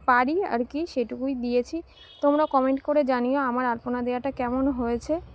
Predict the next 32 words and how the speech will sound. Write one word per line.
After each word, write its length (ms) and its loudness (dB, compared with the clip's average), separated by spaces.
তা 200 4
এদিকে 380 -2
আলপনাটা 520 2
দিয়ে 300 2
নিয়েছি, 260 -2
অনেকটাই 380 0
শুকিয়ে 460 -2
গেছে। 360 -2
তাই 220 4
এখ-, 140 -4
এবার 300 0
পুজো 400 4
করতে 340 0
বসবো। 480 0
দেখো, 300 -2
ফল 340 0
কাটা, 360 -2
প্রসা-, 340 -4
মানে, 320 -2
ফল 240 2
বানানো, 560 2
কারণ 300 2
ফল 300 2
কাটা 280 0
বলতে 440 2
নেই, 160 -6
ফল 260 2
বানানো 420 0
হয়ে 180 0
গেছে। 340 -4
আর 200 -2
এদিকে 460 -2